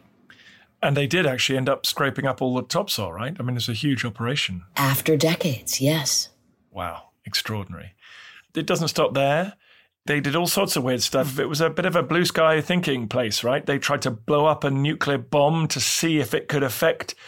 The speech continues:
Speaker 1: incoming Soviet missiles, so kind of creating a protective shield of sorts. And the people that you've interviewed,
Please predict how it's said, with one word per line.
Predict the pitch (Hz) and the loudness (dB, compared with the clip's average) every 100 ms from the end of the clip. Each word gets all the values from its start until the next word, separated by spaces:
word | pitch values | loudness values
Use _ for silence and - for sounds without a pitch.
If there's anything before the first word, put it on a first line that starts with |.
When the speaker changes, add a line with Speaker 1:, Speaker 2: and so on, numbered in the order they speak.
| - - - | -20 -20 -6
Speaker 1:
incoming | 165 165 156 160 156 | 0 0 2 2 2
Soviet | 143 170 156 165 | 2 4 4 2
missiles, | 151 - 170 180 220 - | 2 2 2 4 2 2
so | 143 | 0
kind | - 139 | 0 -2
of | |
creating | - - 147 143 143 131 | -2 0 2 2 0 0
a | 131 | -2
protective | 123 135 - 151 143 - | -2 -4 -2 0 0 0
shield | - 160 165 | 2 2 0
of | 156 | 0
sorts. | - 160 214 - - - - - - - - - | 0 0 0 0 -4 -4 -12 -18 -20 -20 -16 -2
And | 202 202 | 2 2
the | |
people | 196 277 226 | 2 2 0
that | 202 | 0
you've | 190 | 2
interviewed, | 233 226 170 156 123 | 4 2 4 2 2